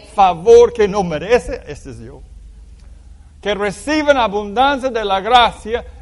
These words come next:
y del don de justicia. Esta aquí nos enseña que la justicia de Dios es un don. Usted no puede comprar un don. Si usted lo compra, no es don.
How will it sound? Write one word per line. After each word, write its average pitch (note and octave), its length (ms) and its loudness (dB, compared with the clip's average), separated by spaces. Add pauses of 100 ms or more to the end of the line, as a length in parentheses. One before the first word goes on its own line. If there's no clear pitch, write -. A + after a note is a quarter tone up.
(100)
y D4 800 2 (800)
del G3+ 440 2
don A#3 420 2 (1500)
de C#3 140 -14
justicia. E3 580 -18 (2250)
Esta G#3+ 280 -6 (140)
aquí A3+ 320 -10
nos F#3 200 -8
enseña F3+ 680 -10 (480)
que G3 160 0
la F3 140 -6
justicia F3+ 600 -10
de E3+ 180 -10
Dios A3 420 -4
es F#3+ 160 -10
un G#3+ 220 -12
don. A#3 260 -2 (2750)
Usted A#3+ 240 -2
no B3 140 -2
puede A3+ 260 -2
comprar A3+ 500 0
un G#3 200 -6
don. A#3+ 320 2
Si A3 220 -10
usted A#3 240 0
lo A3+ 160 -4
compra, C#4 360 2
no A3+ 180 0
es G#3+ 140 0
don. C4+ 380 6